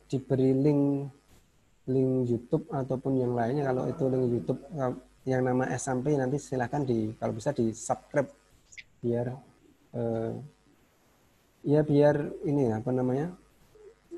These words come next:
eh, tadi memudahkan, eh, ya, memudahkan ketika ada informasi-informasi yang berkaitan dengan Putra Harapan itu menjadi, eh, sesuatu yang apa, eh, muncul di awal, karena ini termasuk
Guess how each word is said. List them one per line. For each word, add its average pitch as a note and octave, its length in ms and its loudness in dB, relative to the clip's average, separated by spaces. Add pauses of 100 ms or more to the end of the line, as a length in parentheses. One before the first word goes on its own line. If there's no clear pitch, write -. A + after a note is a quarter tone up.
eh, A#2 400 -2 (1300)
tadi B2+ 160 0 (160)
memudahkan, B2+ 960 -2 (1400)
eh, A2 440 -4 (120)
ya, C3+ 160 0
memudahkan B2 640 -2
ketika C3 240 0
ada B2 80 2
informasi-informasi B2 960 -4
yang B2+ 160 -2
berkaitan A#2 320 -2
dengan A#2 160 0
Putra A#2 320 0
Harapan A#2+ 320 -2
itu C3+ 80 -2
menjadi, B2 400 -4 (640)
eh, B2+ 80 0
sesuatu A#2+ 400 0
yang A#2 400 2 (240)
apa, B2+ 240 -10 (960)
eh, A2+ 720 -6 (640)
muncul C#3 320 4
di C3 160 2
awal, A2 400 -2
karena B2 320 -2
ini C3 240 -10
termasuk C3 400 -4